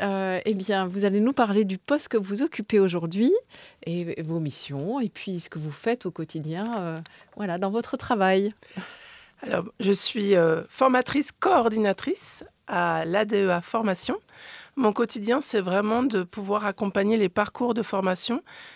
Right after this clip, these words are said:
Speaker 2: des formations pour adultes, donc de moniteurs éducateurs, euh, notamment, <clears throat> où je suis référente.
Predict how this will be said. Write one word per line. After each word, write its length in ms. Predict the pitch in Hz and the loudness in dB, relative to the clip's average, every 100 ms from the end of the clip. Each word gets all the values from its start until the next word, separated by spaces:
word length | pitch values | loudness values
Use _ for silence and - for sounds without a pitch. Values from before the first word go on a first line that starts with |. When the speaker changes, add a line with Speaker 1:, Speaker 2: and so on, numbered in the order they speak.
| - | -20
Speaker 2:
des 220 | 269 185 | -2 -2
formations 580 | 170 196 180 170 - 185 | 0 -4 -4 -6 -8 -10
pour 240 | 175 175 170 | -8 -2 0
adultes, 500 | 165 208 466 - 247 - - - | 0 0 -2 -4 -6 -6 -20 -20
donc 280 | - 202 185 | -4 -2 0
de 120 | 170 | 0
moniteurs 480 | 170 175 175 196 175 | 0 0 0 0 0
éducateurs, 840 | 175 175 - 170 - 202 294 - - - - - _ 330 | 0 -2 -4 -2 2 0 0 -12 -18 -20 -20 -20 _ -6
euh, 280 | 240 180 175 | -2 -2 -2
notamment, 580 | 180 180 165 170 233 403 _ _ _ | -4 -4 -2 0 0 -2 _ _ _
<clears throat> 140 | 214 220 | -2 0
où 100 | 196 | -2
je 100 | 175 | -2
suis 200 | - 175 | -2 -2
référente. 600 | 180 175 170 254 - | -2 -2 -2 -2 -2